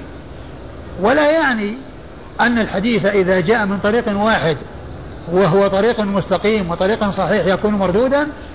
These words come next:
بل يكون مقبولا، ولكن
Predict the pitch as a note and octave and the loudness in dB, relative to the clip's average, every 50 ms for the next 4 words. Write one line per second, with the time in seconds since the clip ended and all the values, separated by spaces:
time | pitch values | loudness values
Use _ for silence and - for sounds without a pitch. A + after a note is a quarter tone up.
0 | - - - - - - B3 C#4 C4+ B3+ B3 B3+ C4+ - - - - - - - | -16 -16 -18 -16 -12 -2 0 2 2 2 2 -2 -6 -10 -14 -16 -16 -18 -14 -2
1 | B3+ B3 A#3 - C#4 C#4+ C#4 C#4+ C#4+ C#4+ D4+ E4+ E4+ D#4 B3+ A3 A3 - - - | 0 0 0 2 0 0 2 2 2 2 2 2 2 2 2 2 0 -4 -8 -14
2 | - - - - - - - - - - - - - - - D3+ E3 F#3 G3 A3+ | -16 -18 -16 -16 -16 -16 -16 -16 -16 -16 -16 -16 -18 -14 -8 0 2 2 4 4
3 | A3+ G#3 - G#3 G3+ F#3 | 4 2 2 0 -4 -4